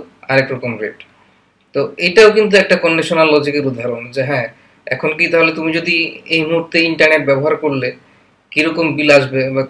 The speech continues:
কোন রেটে পড়বে, সেটা তুমি নিজেকে প্রশ্ন করবে। হ্যাঁ, এখন কি সময় সকাল আটটা থেকে রাত বারোটা, যদি এটা সত্যি হয় তাহলে একরকম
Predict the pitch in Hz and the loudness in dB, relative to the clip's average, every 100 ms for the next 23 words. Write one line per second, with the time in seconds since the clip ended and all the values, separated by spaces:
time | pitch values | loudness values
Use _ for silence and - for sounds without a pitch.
0 | - 156 160 143 147 160 156 - 147 131 | -6 -2 0 2 2 2 0 -2 -4 -2
1 | 120 - - 151 156 151 151 151 147 147 | -4 -8 -8 -6 -4 -2 -2 0 0 0
2 | 143 131 139 127 120 120 123 120 117 _ | -2 -6 -6 -8 -6 -6 -4 -6 -8 _
3 | _ _ - - 120 151 151 165 - 147 | _ _ -20 -8 -4 -2 -2 -4 -4 2
4 | 151 - 156 151 131 - 143 147 151 156 | 2 2 2 4 4 2 0 2 4 4
5 | 139 143 151 254 160 - - _ - - | 4 4 4 4 2 2 -8 _ -20 -20
6 | _ 123 143 147 147 - 170 185 165 220 | _ -6 -2 -2 -2 -4 -6 -2 0 0
7 | - - _ _ _ - 135 147 151 147 | -2 -14 _ _ _ -6 0 2 2 2
8 | 156 | -2